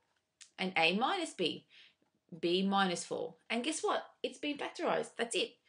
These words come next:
So don't forget that formula. A squared minus B squared is equal to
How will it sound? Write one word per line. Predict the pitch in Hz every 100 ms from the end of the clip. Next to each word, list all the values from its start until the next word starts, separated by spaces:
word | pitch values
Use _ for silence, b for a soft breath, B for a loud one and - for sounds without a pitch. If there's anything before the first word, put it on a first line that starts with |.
| B B B
So | 214
don't | 294
forget | 330 311 294
that | 233
formula. | - 247 233 175 -
A | 196 240
squared | - 302 269
minus | 240 226 240
B | 190 190
squared | 190 214 262 294 - _ -
is | 185
equal | 175 175 190
to | 190 240 285